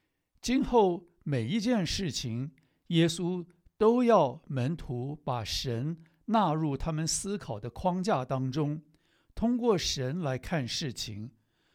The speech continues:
通过神的计划来看事情。那么门徒做事的考量、态度、方法与结局就会跟耶稣一样，因为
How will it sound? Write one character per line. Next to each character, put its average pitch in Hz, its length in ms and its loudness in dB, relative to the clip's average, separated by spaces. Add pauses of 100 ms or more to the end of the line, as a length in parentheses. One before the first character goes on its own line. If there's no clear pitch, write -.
(100)
通 240 220 2
过 226 120 4
神 156 220 -2
的 208 100 2
计 220 300 -2
划 127 440 -2 (240)
来 123 220 -4
看 135 320 -4
事 131 240 -6
情。 110 400 -12 (1080)
那 180 120 2
么 156 220 6
门 151 200 2
徒 165 220 -4
做 165 260 0
事 170 220 -4
的 139 100 -2
考 120 320 -6
量、 110 400 -4 (540)
态 175 300 2
度、 135 360 -4 (160)
方 208 360 0
法 120 360 -2 (220)
与 117 240 -4
结 135 400 0
局 135 420 -6 (240)
就 214 200 2
会 208 200 0
跟 208 380 4 (220)
耶 226 240 4
稣 226 280 -2
一 120 260 -6
样， 135 300 0 (920)
因 156 180 2
为 143 340 0